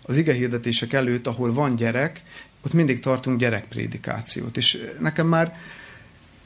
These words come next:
egy éve a gondolataimban volt az, hogy nem jól van az úgy, hogy úgy tartjuk a gyerekprédikációkat, hogy előre hívjuk a gyerekeket az első sorba,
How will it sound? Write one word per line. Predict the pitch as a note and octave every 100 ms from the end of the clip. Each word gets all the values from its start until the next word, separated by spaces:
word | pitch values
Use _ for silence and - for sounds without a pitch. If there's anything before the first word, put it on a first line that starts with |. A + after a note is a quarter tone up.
| - - - - - - - - - - -
egy | C#3 C#3
éve | A#3+ A#3 D3 C3
a | B2+
gondolataimban | C#3 F3 E3 C3 A#2 C3 B2+ B2+ C3
volt | A#2+ C3 C#3
az, | D#3 E3+
hogy | - C3 C3+ -
nem | D3+ G3 C#4+
jól | G#3 C3
van | A#2+ A#2+
az | A2+
úgy, | B2 D3+ E3
hogy | C3
úgy | D#3 F3
tartjuk | D3 A#2+ A#2+ A#2
a |
gyerekprédikációkat, | A#2 B2 C#3+ A#2 - A#2 A2+ A2+ A2 A2+ B2 A#2 A#2+ F3+ G#3
hogy | - C3 - -
előre | E3 F3 C#3 B2
hívjuk | A#2+ A#2 A#2
a |
gyerekeket | A#2+ C3+ B2+ A2+ B2+ B2
az | A2+
első | C#3 A#2+ -
sorba, | - C3+ E3+ G#3 G#3